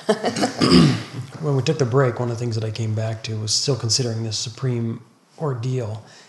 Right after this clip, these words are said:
Speaker 2: And a bit of sort of the end of that in some ways was um, finding out how being a filmmaker was going to be beneficial in the world. It was something that I never knew, actually, until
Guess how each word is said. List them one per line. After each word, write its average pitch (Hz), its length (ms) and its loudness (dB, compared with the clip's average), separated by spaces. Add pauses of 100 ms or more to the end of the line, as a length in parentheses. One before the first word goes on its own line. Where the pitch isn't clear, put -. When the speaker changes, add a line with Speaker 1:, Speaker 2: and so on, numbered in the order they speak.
(160)
Speaker 2:
And 120 360 0
a 143 60 -2
bit 139 220 4
of 120 280 0 (320)
sort 127 220 0
of 131 140 -8
the 131 200 2
end 139 460 2 (520)
of 135 240 0
that 131 380 0
in 127 160 -2
some 135 260 -2
ways 170 360 -4
was 120 720 -2 (320)
um, 117 560 0 (480)
finding 156 520 4
out 127 260 0
how 135 680 0
being 131 200 2
a 110 40 -4
filmmaker 123 600 -2
was 117 140 -8
going 127 200 -2
to 120 60 -10
be 123 80 -8
beneficial 117 540 -8
in 117 60 -10
the 117 60 -12
world. 120 300 -12 (260)
It - 60 -14
was 151 120 -6
something 180 300 -2
that 151 120 2
I 135 80 2
never 123 300 2
knew, 120 340 0
actually, 110 460 -10
until 131 480 -6